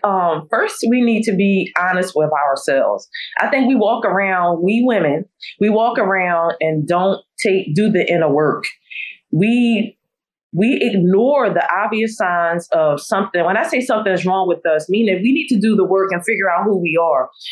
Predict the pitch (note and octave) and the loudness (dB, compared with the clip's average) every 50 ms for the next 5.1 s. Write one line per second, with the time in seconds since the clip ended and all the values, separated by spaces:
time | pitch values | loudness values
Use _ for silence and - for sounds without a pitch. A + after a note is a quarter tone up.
0 | - - - C#4+ F4+ F#4 - - F#4 E4 C4+ - F#3+ E3+ E3+ G#3+ C4 C4 C4 B3 | -8 -2 0 0 0 0 -2 -2 -2 0 0 0 0 0 0 0 2 2 0 0
1 | - - G#3+ G#3+ G#3 G#3 G3+ G3 F#3+ - E3+ F3 F#3+ G3 F#3+ F#3 E3+ E3 E3 - | 0 0 0 0 2 2 2 0 0 0 0 0 2 2 2 2 0 0 -2 -6
2 | _ _ _ - - - - _ - - - A#3+ A3+ G#3 F#3+ F3+ F3 E3 E3+ E3 | _ _ _ -20 -20 -20 -20 _ -12 -6 -2 0 2 2 2 2 2 2 2 2
3 | E3+ F#3 G#3 A3 G#3+ F3 D3+ D3 D#3+ E3 E3 E3 - - C#4+ C#4+ C#4 - - D#3 | 2 2 2 2 2 2 2 2 2 0 0 0 0 0 2 2 2 2 2 2
4 | C#3 B2 - - - _ _ _ _ _ _ _ _ - - - - - A#3 A#3+ | 2 0 0 -2 -6 _ _ _ _ _ _ _ _ -12 -12 -6 -2 0 2 2
5 | C4+ | 2